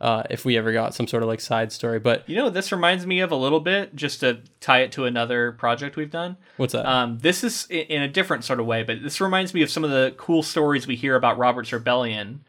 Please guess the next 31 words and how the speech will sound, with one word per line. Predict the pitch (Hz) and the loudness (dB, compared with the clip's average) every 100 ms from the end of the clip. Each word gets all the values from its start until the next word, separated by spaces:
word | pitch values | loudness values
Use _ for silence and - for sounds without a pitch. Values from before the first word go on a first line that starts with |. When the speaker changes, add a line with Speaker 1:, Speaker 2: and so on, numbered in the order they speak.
| _ _ _ - | _ _ _ -4
Speaker 2:
in | 120 | 0
Game | 120 117 | 2 0
of | 120 | 2
Speaker 1:
Yeah. | 117 | 2
Speaker 2:
Thrones. | 107 98 87 - - - | 2 -2 -10 -18 -16 -2
Speaker 1:
Yeah. | 123 110 | 0 2
Speaker 2:
Where | 139 | 2
it's | 127 | 0
like, | 147 | 2
"Oh, | 170 | 6
I | 175 160 | 8 8
wish | 156 190 | 6 2
we | 202 | 0
could, | 180 | 2
like, | 139 120 | 2 2
get | 147 151 151 | 0 0 2
those | 131 117 | 2 2
stories." | - 135 127 113 107 123 | -2 0 2 2 -2 -4
And, | 127 | -6
like, | 123 | -4
you | 147 | -4
kinda | - 175 | 0 2
wish | 143 151 - | 4 2 2
you | 151 | -6
could | 131 117 - | -6 -10 -10
see | - 151 135 | -4 -2 0
James | 123 127 123 120 | 0 0 -2 -2
Potter | 135 127 123 117 | 2 4 4 2
and | 113 113 | -2 -6
Snape | - 139 131 123 120 | -4 2 2 2 -2
and | 110 | -10